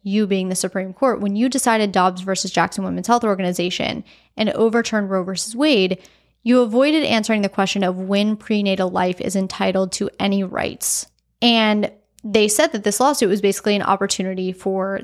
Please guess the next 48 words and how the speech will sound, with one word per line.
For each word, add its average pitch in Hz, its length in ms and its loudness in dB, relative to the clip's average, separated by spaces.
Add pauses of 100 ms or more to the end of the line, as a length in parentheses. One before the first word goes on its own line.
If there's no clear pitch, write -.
the 208 80 2
Supreme 190 380 -2
Court - 240 -6
to 208 140 -4
answer 226 320 0
that 254 180 2
question 185 420 -2 (140)
head 190 240 -2
on. - 300 -6 (560)
And 233 140 4
it 226 80 0
gave 320 200 4
the 320 80 -2
Supreme 233 380 0
Court 208 160 -2
a 202 60 -2
few 240 240 -2
reasons 202 360 -2
as 190 120 -2
to 202 160 -4
why 185 360 0
they 190 140 -6
should 185 220 -6
hear 196 240 -10
the 170 80 -8
case. - 500 -8 (640)
And 214 140 0
their 208 60 0
first 349 260 0
reason 226 260 2
was 208 140 0
that 202 240 0
in 202 240 -4
light 247 320 0
of 202 220 2
the 196 160 -4
Dobbs 185 520 0
decision, - 760 -4 (760)
they 233 140 2
said 240 180 2
the 233 80 2
Supreme 277 380 2
Court 247 320 0
should 220 120 -2
establish 196 540 0
the 196 140 -2
meaning 185 460 -2
of 190 200 0